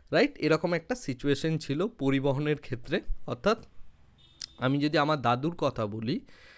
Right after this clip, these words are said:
বা আপনি যদি আপনার দাদুর কথা বলেন, বা আপনার বাবার আর-, আপনি যদি একটু এজেড হয়ে থাকেন,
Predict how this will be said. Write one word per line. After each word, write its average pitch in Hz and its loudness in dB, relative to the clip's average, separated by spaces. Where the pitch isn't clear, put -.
বা 123 6
আপনি 127 0
যদি 139 0
আপনার 139 0
দাদুর 117 0
কথা 104 -4
বলেন, 107 -4
বা 113 0
আপনার 120 -2
বাবার 110 -2
আর-, 110 -4
আপনি 110 -6
যদি 123 -4
একটু 123 -6
এজেড 120 0
হয়ে 120 -2
থাকেন, 131 -10